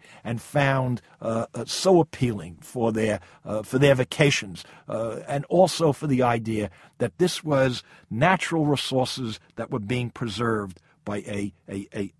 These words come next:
great effective president. The Food and Drug Administration, no better example of how Theodore Roosevelt positioned himself and positioned the government to support the needs of the consumer, to support the needs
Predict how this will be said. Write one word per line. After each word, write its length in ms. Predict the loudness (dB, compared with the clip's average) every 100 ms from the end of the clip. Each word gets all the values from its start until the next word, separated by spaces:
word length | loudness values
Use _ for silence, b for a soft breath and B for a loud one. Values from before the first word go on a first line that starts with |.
| _ _
great 340 | -2 0 0 -6
effective 520 | -10 -6 -6 -8 -14
president. 580 | -4 -4 -4 -12 -16 _ _ b b b b b b b b _
The 80 | -10
Food 240 | 2 4
and 100 | 4
Drug 240 | 4 4 4
Administration, 800 | -2 -4 -8 -12 -12 -12 -14 -20 _ _ _ 2
no 280 | 6 6
better 320 | 6 2 2 0
example 640 | -2 -2 -4 -4 -12 -12
of 100 | -14
how 240 | -6 -4 -4
Theodore 400 | -2 2 2 4
Roosevelt 460 | 2 2 -2 -6 -8
positioned 560 | -8 -4 -2 -2 -4 -6
himself 720 | -6 -6 -4 -2 0 -2 -6
and 140 | -12 -10
positioned 640 | -6 -4 -4 -4 -4 -6 -8
the 160 | -8 0
government 560 | 2 2 0 -10 -20 b b b
to 100 | -10
support 580 | -8 -8 -12 -2 0 0 0
the 80 | -2
needs 640 | 2 2 0 -4 -10 -14 _ _
of 140 | -8 -6
the 60 |
consumer, 640 | -8 -8 -6 -4 -4 -4 -8 b b b -10
to 80 |
support 420 | -8 -8 0 2 2
the 80 | -2
needs 560 | 0 2 2 -2 -8